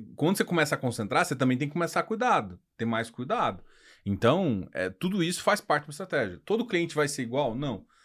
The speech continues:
Toda recomendação vai s-, de, de, de, vai ser igual? Não. Porque às vezes você vai olhar. Pra alguns clientes, você vai botar, às vezes, um percentual menor. Pra outros, você pode botar um pouquinho maior. Porque a pessoa acompanha mais. A pessoa que acompanha menos, você tem que tomar um pouco mais de cuidado.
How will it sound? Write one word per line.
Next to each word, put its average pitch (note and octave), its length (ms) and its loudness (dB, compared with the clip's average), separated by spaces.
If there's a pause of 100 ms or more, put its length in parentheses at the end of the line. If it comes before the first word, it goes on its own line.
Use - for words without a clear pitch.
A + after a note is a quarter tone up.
(160)
Toda F#3 200 4
recomendação D#3 880 0
vai C3+ 120 2
s-, - 180 -8
de, A2 200 -10
de, G2+ 140 -16
de, - 260 -18
vai G#2+ 140 -2
ser G#2 140 -8
igual? C3 240 -2
Não. F#3+ 280 -2 (260)
Porque - 140 -6
às F2+ 80 -4
vezes F#2+ 160 -6
você A#2 40 -4
vai A#2+ 120 4
olhar. E3 340 4
Pra A#2+ 120 4
alguns B2+ 260 4
clientes, F#3 280 0
você C#3+ 60 -2
vai B2+ 120 6
botar, B2 300 4
às C#3 100 2
vezes, E3+ 340 -4 (120)
um A#2 140 -2
percentual G#2+ 420 -4
menor. F3+ 380 2
Pra - 140 -14
outros, F2+ 240 -10
você - 100 -20
pode - 160 -12
botar C#3+ 220 -6
um D3 60 -4
pouquinho D3 260 -10
maior. G3 300 2 (360)
Porque - 180 0
a G#2 80 6
pessoa A2+ 300 2
acompanha D#3 300 6
mais. D#3+ 320 4
A - 20 -20
pessoa - 180 -8
que - 80 -6
acompanha A2+ 300 -2
menos, C3 320 -2
você - 60 -20
tem G2+ 100 -6
que - 80 -10
tomar A2 160 -2
um A2+ 80 0
pouco B2+ 260 -4
mais B2+ 140 2
de - 60 -14
cuidado. D3 440 0